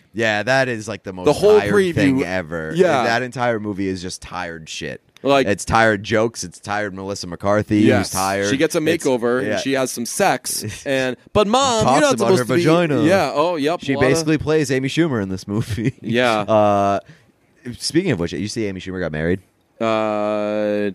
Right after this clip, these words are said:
Speaker 2: to whomst? Uh, was it to Emily Ratajkowski because she got married too?
Speaker 1: I did see that. Yeah. Uh, courthouse wedding to some schmuck.
Speaker 2: Nice.
Speaker 1: Who's a model.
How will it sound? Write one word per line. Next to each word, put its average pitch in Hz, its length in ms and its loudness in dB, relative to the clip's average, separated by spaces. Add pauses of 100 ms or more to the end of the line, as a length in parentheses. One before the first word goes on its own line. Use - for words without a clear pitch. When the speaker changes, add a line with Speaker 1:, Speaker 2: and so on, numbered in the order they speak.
Speaker 2:
to 110 160 0
whomst? 131 380 -4 (200)
Uh, 135 260 6
was 135 160 6
it 143 140 2
to 143 220 6
Emily 135 180 6
Ratajkowski 135 580 4
because 127 220 0
she 139 100 0
got 131 120 0
married 127 200 0
too? 160 100 2
Speaker 1:
I 156 120 2
did - 260 -6
see 98 160 -2
that. 90 260 4
Yeah. 87 280 2 (340)
Uh, 87 360 0 (140)
courthouse 104 380 2
wedding 82 340 2 (200)
to 85 100 -6
some 82 360 -8
schmuck. - 440 -6 (340)
Speaker 2:
Nice. 120 420 0
Speaker 1:
Who's 87 180 2
a 85 40 0
model. 82 340 2